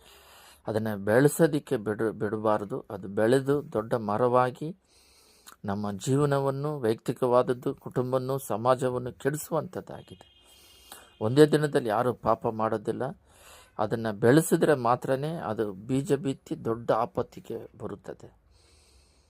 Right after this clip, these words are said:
ಅದನ್ನ ಬೆಳೆಸೋದಿಕ್ಕೆ ಬಿಡಬಾರ್ದು. ಪ್ರಾರಂಭದಲ್ಲೇ ಅದನ್ನ, ತಂದೆ, ನಿನ್ನ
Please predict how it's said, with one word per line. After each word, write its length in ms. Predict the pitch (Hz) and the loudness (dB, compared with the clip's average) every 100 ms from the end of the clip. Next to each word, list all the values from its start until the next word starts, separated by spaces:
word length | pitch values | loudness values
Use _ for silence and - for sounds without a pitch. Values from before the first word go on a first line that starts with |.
| _ _ - _ _ 110 | _ _ -20 _ _ -6
ಅದನ್ನ 420 | 107 117 117 110 | -2 -2 -2 -4
ಬೆಳೆಸೋದಿಕ್ಕೆ 680 | 95 117 151 - 165 143 113 | 0 2 4 2 -2 -4 -6
ಬಿಡಬಾರ್ದು. 580 | 98 92 101 90 73 - | -6 -6 -4 -6 -6 -10
ಪ್ರಾರಂಭದಲ್ಲೇ 1080 | - 117 135 160 151 147 143 143 160 156 - | -2 4 6 6 4 2 0 2 0 0 -6
ಅದನ್ನ, 340 | 110 117 117 104 87 - _ _ _ _ _ - - - _ _ _ _ _ - | -6 -6 -6 -6 -8 -12 _ _ _ _ _ -20 -20 -20 _ _ _ _ _ -2
ತಂದೆ, 460 | 120 135 151 165 156 - - 147 - _ _ _ _ _ _ - | 0 8 10 10 6 -4 -20 -20 -20 _ _ _ _ _ _ -10
ನಿನ್ನ 200 | 117 110 | -6 -4